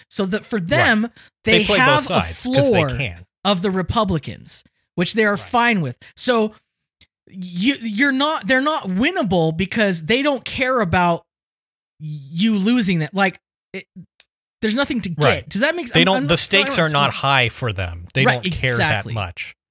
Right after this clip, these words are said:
Speaker 2: Uh, but the thing, too, is that, you know, the reason that Sean McElwee is saying things like this is because his think tank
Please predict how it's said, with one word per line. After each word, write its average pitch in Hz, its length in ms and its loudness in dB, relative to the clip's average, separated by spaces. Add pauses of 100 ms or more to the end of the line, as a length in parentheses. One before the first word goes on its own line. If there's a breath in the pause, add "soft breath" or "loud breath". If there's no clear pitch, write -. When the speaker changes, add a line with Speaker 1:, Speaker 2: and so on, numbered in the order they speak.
(560 loud breath)
Speaker 2:
Uh, 240 160 -2
but 208 200 4
the 208 80 2
thing, 233 220 0
too, 233 200 0
is 151 100 0
that, 160 140 0
you 165 100 -2
know, 151 120 0
the 170 140 -2
reason 196 400 -2
that 143 140 -4
Sean 151 220 0
McElwee 143 420 0
is 120 80 -4
saying 143 360 2
things 120 260 -6
like 113 180 0
this 120 200 -6
is 117 120 -10
because 117 420 -4
his - 260 -6
think 143 260 -4
tank 110 460 -2